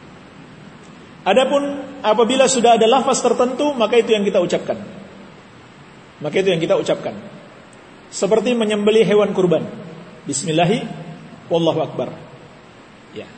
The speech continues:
Keluar rumah, bismillahi, tawakkaltu 'ala Allah. Ya. Adapun yang tidak ada lafaz khusus, maka itulah yang kita ucapkan, bismillahirrahmanirrahim.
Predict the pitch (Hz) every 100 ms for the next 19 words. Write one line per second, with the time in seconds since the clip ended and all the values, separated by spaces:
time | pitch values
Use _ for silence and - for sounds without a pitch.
0 | - - - 175 196 190 175 160 156 175
1 | 170 180 254 - - - - - - -
2 | - - - 170 165 165 170 156 147 143
3 | 135 131 110 - - - - - - -
4 | - - - - 104 92 - - - -
5 | - - - - - - - - 185 233
6 | 277 247 226 220 247 240 226 214 247 240
7 | 254 262 - 247 254 285 - - - -
8 | 180 185 214 220 202 190 180 185 160 196
9 | 185 220 220 220 170 - 180 170 165 147
10 | 165 160 143 135 147 123